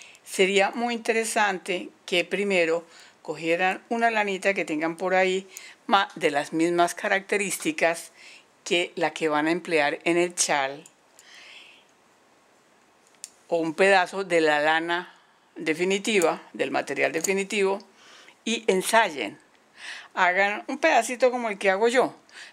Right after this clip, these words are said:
para memorizar y cogerle el ritmo a la puntada y después que no tengan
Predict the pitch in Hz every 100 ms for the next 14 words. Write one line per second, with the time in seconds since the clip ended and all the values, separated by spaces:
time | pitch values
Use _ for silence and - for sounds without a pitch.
0 | _ - 185 190 196 190 185 180 - 226
1 | 226 226 - - - - 214 208 214 190
2 | 202 202 208 208 220 214 190 196 196 -
3 | _ _ 208 202 202 226 214 185 170 185
4 | - - - - 240 233 233 170 160 -
5 | _ - 175 160 165 160 139 139 139 151
6 | 139 135 139 139